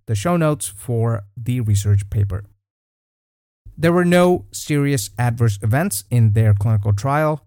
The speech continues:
and only one participant had a mild fever for one day. The volunteers in this particular study also produced high levels of antibodies to fight the virus. Experts have pointed out that the Novavax vaccine candidate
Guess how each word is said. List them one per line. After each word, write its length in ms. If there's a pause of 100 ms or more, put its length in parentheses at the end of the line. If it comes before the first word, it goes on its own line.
(100)
and 200
only 180
one 240
participant 600
had 200
a 120
mild 380
fever 540
for 220
one 260
day. 220 (920)
The 60
volunteers 760 (240)
in 260
this 340 (100)
particular 480
study 400 (220)
also 240
produced 380
high 320
levels 360
of 80
antibodies 720
to 100
fight 320
the 60
virus. 500 (1160)
Experts 480
have 200
pointed 340
out 200 (160)
that 260
the 140
Novavax 720
vaccine 480
candidate 480